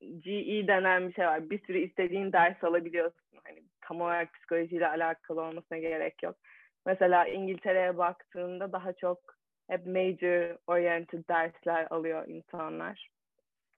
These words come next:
Bizde daha rahat. İşte minor yapıyorsun.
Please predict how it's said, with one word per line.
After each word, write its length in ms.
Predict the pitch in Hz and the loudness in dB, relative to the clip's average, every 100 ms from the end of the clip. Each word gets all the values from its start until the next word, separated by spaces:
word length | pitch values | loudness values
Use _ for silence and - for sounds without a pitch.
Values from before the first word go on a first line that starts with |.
| _ _ _ - | _ _ _ -4
Bizde 400 | 214 240 214 220 | 4 6 6 6
daha 280 | 226 233 233 | 4 4 4
rahat. 380 | 196 180 170 - _ _ _ _ _ - | 4 2 -4 -4 _ _ _ _ _ -8
İşte 160 | 202 220 | 0 2
minor 520 | 220 220 220 214 196 | 6 6 4 2 0
yapıyorsun. 920 | 185 185 180 170 170 - 175 175 | 0 -2 -4 -4 -4 -10 -12 -12